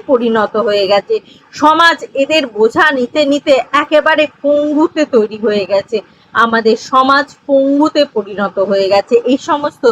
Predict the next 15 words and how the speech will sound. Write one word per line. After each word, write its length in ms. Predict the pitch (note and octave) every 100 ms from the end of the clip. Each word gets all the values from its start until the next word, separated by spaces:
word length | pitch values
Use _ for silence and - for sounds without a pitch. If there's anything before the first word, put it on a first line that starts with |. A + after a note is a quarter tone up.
| - _ _
কুসন্তানদেরকে 1300 | E4+ G4 A#4+ - C4+ C4 B3 F4+ F#4+ E4+ D4 B3+ C4+ A#3
কোলে 400 | - B3 A#3 A3+
নিতে 320 | G3+ F#3+ G#3
নিতে। 300 | F#3 F#3+ A3 - _ _ _
বিশ্বাস 420 | C#4 C#4 F4 C#4+
করো 240 | - C#4 C4+
বন্ধুরা, 440 | C4+ C4+ C#4+ C#4 E4 - _ _ _ _ _ -
এই 160 | C4+ D4
সমস্ত 420 | D4 D4 D4+ -
কুসন্তান 800 | D#4 - D4 - D#4+ C#4+ C#4 D4+ C#4 _ _ -
আমাদের 420 | D#4 E4 E4+ G#4
সমাজে 600 | - E4+ C#4 D#4 D4+ F#4
থাকলে 420 | - E4 D#4 D#4+ C#4 - _ -
সমাজকে 520 | E4+ E4+ F#4 - G4
কি 200 | - F#4+